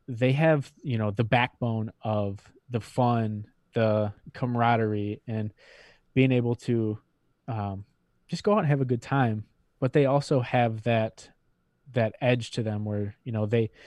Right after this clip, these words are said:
they wanna win and they wanna get better all the time. And it's funny now, since I've been on the team, I've been kind of like the go-to for the fitness stuff. So I'll get videos of, you know, Felix sitting on his recumbent bike,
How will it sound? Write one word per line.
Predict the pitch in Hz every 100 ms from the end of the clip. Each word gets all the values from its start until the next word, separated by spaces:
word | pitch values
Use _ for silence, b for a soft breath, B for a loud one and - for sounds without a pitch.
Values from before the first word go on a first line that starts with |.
| B B B B
they | 131
wanna | 127 135 123
win | 110 104 98 110 -
and | 120 117
they |
wanna | 117 127 123
get | 123 123
better | 110 110
all | 107
the | 104
time. | - 117 113 107 101 _ -
And | 113 107 104 - _ _ _ _ _ _ - _ -
it's | 143 110
funny | - 127 123
now, | 113 113 120 359 160 117 _
since | - 131 127
I've | 117
been | 117
on | 113 110
the |
team, | 107 123 120 113 -
I've | 120 107
been | 117 107
kind | 101 117 110
of | 107
like | 107
the | 117
go-to | 107 113 - 117 107
for | - 104
the | 101 101
fitness | 131 131 107
stuff. | - 104 101 - B B B B B B
So | 131
I'll | 123 127
get | 117 113 -
videos | 110 113 107 104 104 104
of, | 107
you | 110
know, |
Felix | - - 120 110 - - _
sitting | - - 123 120
on | 113
his | 110 101
recumbent | 120 - 120 117 127
bike, | 113 107 -